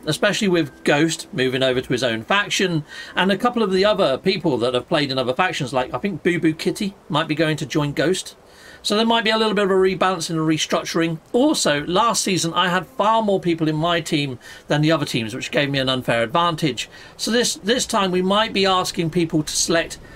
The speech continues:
one or two different tr-, uh, groups that they want to be part of. So you could put first choice Captain Steve, second choice Ghost Light, or first choice Crayola Kingdom, second choice Ricey. And it might be that you might not get your first choice,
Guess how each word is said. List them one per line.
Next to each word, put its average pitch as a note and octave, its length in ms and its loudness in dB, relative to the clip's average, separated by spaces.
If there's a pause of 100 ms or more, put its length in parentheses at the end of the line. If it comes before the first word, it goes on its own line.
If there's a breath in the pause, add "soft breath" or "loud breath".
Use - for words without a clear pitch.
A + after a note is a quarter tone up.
(200 loud breath)
one G#3+ 260 2
or G#3+ 160 2
two D#3+ 400 0 (880 loud breath)
different D#3+ 520 -2 (300)
tr-, - 340 -2
uh, D#3 160 2
groups D#3+ 360 0
that E3 80 0
they D#3+ 100 2
want D3 160 2
to C#3 40 -2
be C#3 100 0
part C#3+ 260 0
of. G#2 140 -2
So - 100 -4
you - 80 -2
could - 120 -16
put - 200 -2 (220 loud breath)
first F#3+ 260 2
choice A#2+ 260 0
Captain B2+ 380 -4
Steve, A2+ 300 -2
second D3+ 260 -2
choice A#2+ 240 -2
Ghost C#3+ 340 0
Light, G2+ 360 -6
or G#2+ 200 -2 (300 loud breath)
first D#3 320 0
choice D3 260 0
Crayola E3+ 380 0
Kingdom, G2+ 320 -8
second A#2 320 -4
choice B2 280 -4
Ricey. D3+ 500 -2 (580 loud breath)
And F#3 120 0
it A3 80 -2
might A3+ 260 2
be G3 80 2
that F#3+ 160 -4
you F#3+ 80 0
might G3 220 0
not F#3 160 -2
get F3 100 -6
your D#3+ 100 -2
first F#3 280 0
choice, - 440 -2